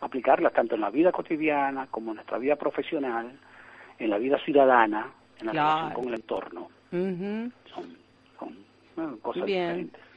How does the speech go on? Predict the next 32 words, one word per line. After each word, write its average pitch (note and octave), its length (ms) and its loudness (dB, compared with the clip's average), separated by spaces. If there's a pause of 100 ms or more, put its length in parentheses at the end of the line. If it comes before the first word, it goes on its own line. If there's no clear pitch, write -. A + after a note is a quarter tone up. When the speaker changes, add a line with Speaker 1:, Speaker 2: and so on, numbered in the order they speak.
(260)
Speaker 2:
Y C4 160 -2
ahora D4+ 260 0
me, B3 280 -4
me A3+ 260 -8
pregunto B3 500 -6
siempre, B3 560 -6
¿cómo, E4+ 520 -2
digamos, A3+ 540 -4
está A#3+ 380 -2
ahora A3+ 300 0
el F#3+ 120 -2
docente, G3 880 -2 (520)
eh, F#3+ 360 -2
o F3+ 180 2
tiene A3 220 -4
que F#3 340 0
entrenar F#3 640 2
constantemente A3+ 1080 0
en A3 80 -2
esto B3 300 0
de B3+ 320 2 (520)
poder, C#4+ 500 0
eh, G3+ 640 2
fo-, G#3+ 160 -4 (120)
digamos, G3 400 -2
que G#3+ 200 -2
los G#3+ 220 -4
chicos C#4 440 -4
hagan A3+ 300 0
foco, G3+ 460 -2
una G3+ 260 0
atención A3+ 800 -2